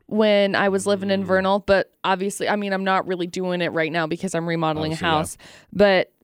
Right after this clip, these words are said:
Speaker 1: I have, like, big wreaths that I've made before. I think the last one that I made was, I don't know, like, four feet across.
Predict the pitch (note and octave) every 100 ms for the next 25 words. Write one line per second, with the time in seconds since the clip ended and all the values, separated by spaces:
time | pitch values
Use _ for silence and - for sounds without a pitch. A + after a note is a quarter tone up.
0 | _ _ _ - G#3+ A3 A#3 A3 F#3 F#3+
1 | E3 - - B3 B3+ A#3 G#3+ E3+ F3+ F#3
2 | G3+ G3 - G3 F#3 F3 F3+ F3 E3+ F3+
3 | - E3+ F3 F3 - - _ - G#3 -
4 | B3 C#4 - F#3+ E3 E3+ F3 G3+ B3+ -
5 | A3+ A#3 A3+ A3 G3+ F3+ F3+ F3 F3 F3+
6 | F3+ F3 E3+ E3 D#3+ D#3+ D#3+ - - _
7 | _ _ _ _ _ _ _ _ _ _
8 | _ _ _ _ _ _ _ _ _ F#3
9 | F#3+ F3 E3+ D#3+ - E3+ F#3 - F#3+ F#3
10 | - D#3 D#3+ G3 -